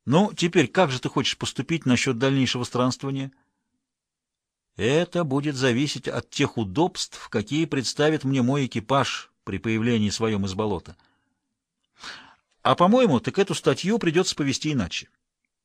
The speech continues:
«Как же?» «А вот как это мы устроим. Во-первых, ты, как приблудная овца, волею-неволею прилепляешься к нашему стаду,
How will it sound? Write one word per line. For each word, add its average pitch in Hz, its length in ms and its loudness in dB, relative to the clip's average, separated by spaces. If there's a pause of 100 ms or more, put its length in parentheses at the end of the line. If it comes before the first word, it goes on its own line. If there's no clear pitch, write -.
(100)
«Как 127 220 0
же?» 71 140 -14 (800)
«А 233 160 8
вот 226 220 6
как 123 160 2
это 117 160 -2
мы 113 100 2
устроим. 92 420 -6 (160)
Во-первых, 202 600 4 (120)
ты, 226 220 0
как 170 240 0
приблудная 151 520 0
овца, 175 440 -2
волею-неволею 131 840 2
прилепляешься 139 760 2
к - 60 -8
нашему 123 360 0
стаду, 120 500 -2